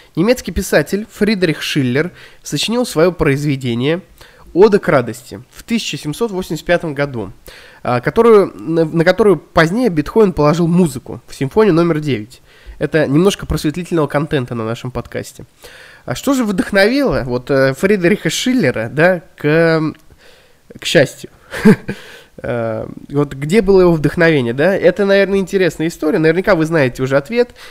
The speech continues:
Это гнилые яблоки. Что? Что, вы спросите меня? Вот так, давайте с разных сторон. Что? Что? Я вам отвечу.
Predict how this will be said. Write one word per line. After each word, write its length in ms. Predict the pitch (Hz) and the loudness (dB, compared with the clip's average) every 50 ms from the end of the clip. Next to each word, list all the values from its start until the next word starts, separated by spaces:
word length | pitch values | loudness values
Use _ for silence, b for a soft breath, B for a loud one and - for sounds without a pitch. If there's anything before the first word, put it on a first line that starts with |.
| B B B | B B B
Это 340 | - - 208 - - 214 185 | -2 -2 0 0 2 0 0
гнилые 640 | 131 127 127 135 139 147 156 175 185 190 185 156 | 0 0 0 2 2 2 2 2 2 2 2 2
яблоки. 720 | 110 117 135 139 139 123 117 117 113 110 - - 110 110 - _ _ _ _ _ _ _ _ _ _ _ _ _ _ _ _ _ | 0 -2 0 2 2 2 2 -2 -6 -8 -8 -12 -16 -16 -16 _ _ _ _ _ _ _ _ _ _ _ _ _ _ _ _ _
Что? 440 | - - - - 139 170 208 233 - | -16 -8 -4 0 0 0 0 -2 -6
Что, 300 | - - - - 147 180 | -16 -18 -4 0 2 2
вы 100 | 226 208 | 2 0
спросите 420 | - - - 123 110 - - - | -2 -6 -8 -8 -8 -8 -10 -12
меня? 180 | 107 101 101 110 | -10 -8 -8 -8
Вот 100 | 127 - | -6 -6
так, 160 | 123 113 117 | -6 -4 -2
давайте 240 | 131 135 127 123 - | -2 -2 -2 -2 -4
с 60 | - | -6
разных 240 | 135 127 120 123 - | -6 -4 -6 -6 -10
сторон. 140 | 123 117 - | -12 -14 -14
Что? 440 | - - - 143 170 214 - - - - b b b b b b b b b b | -10 -4 -2 -2 -2 -2 -4 -8 -20 -20 b b b b b b b b b b
Что? 480 | b - - - 156 156 190 233 254 - - _ _ _ - | b -16 -8 -2 0 0 0 0 -2 -6 -18 _ _ _ -8
Я 140 | 131 139 180 | -4 -2 -2
вам 100 | 226 254 | 0 -2
отвечу. 400 | 254 254 254 190 127 - - | -2 -4 -4 -4 -6 -6 -10